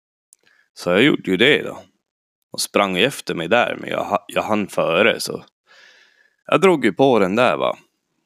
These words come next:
Det vart ju strömavbrott i hela jävla byn. Men nu är det jävligt kallt hemma. Jo, men, eh, idag så är det nämligen så att det är en jävligt jobbig dag.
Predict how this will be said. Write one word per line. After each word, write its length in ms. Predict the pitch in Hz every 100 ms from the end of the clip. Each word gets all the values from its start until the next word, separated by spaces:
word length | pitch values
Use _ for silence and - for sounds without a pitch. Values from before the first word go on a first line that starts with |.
| _ _ _ _
Det 60 | -
vart 300 | 110 _ -
ju 40 |
strömavbrott 1040 | 95 - 101 95 87 87 87 87 117 98 -
i 40 | 87
hela 280 | 87 80
jävla 760 | 87 80 - 92 85 82 - 101
byn. 420 | 82 104 92 - - _ _ _ _ _ _ _ _ _ _ _ _ - _
Men 140 | - 92
nu 160 | 107
är 40 | 104
det 320 | 95 80 -
jävligt 540 | 82 58 50 - 98
kallt 340 | - 73 73 -
hemma. 300 | - - - _ _ _ _ - - 254 - - - - 605 - - - - - - _ _ _ _ -
Jo, 300 | - 110 104
men, 340 | 90 76 90
eh, 260 | 85 85 82
idag 400 | - 107 123 131
så 360 | - 95 92 80
är 180 | 90 95
det 160 | 90
nämligen 500 | 90 92 85 85 90
så 260 | 85 120 85
att 140 | -
det 460 | - 78 60 - 80
är 180 | 78 67
en 200 | 76 78
jävligt 460 | 85 85 90 90
jobbig 460 | - 76 - 76 -
dag. 300 | 117 117